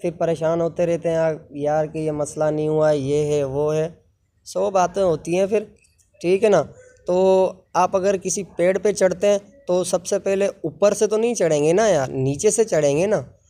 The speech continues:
नीचे से चढ़ेंगे तो आप ऊपर चढ़ पाएंगे। देखें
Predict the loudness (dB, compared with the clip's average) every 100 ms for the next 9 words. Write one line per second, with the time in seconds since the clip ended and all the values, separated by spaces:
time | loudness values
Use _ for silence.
0 | _ _ -8 -6 -2 -2 0 0 2 2
1 | 2 0 0 2 0 -2 -4 -4 -4 -2
2 | -2 0 -2 0 0 0 -2 -2 -2